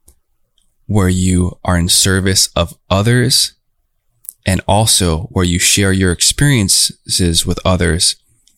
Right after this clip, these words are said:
so that way you can help others on their journey.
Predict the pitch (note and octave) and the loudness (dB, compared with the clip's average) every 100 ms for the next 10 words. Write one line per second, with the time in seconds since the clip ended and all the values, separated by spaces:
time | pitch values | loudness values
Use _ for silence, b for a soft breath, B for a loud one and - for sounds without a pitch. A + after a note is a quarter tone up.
0 | - B - F#2+ F#2 F#2 - _ _ _ | -16 B -2 0 0 -2 -4 _ _ _
1 | - G2+ - G#2+ - A#2 - - A#2 F#2+ | -2 0 0 -2 -2 -2 -2 -2 0 0
2 | D#2 - - F#2+ F#2+ A2+ G#2+ G2+ E2+ C2 | 0 -2 -2 -2 0 2 0 0 0 -2
3 | - - | -6 -12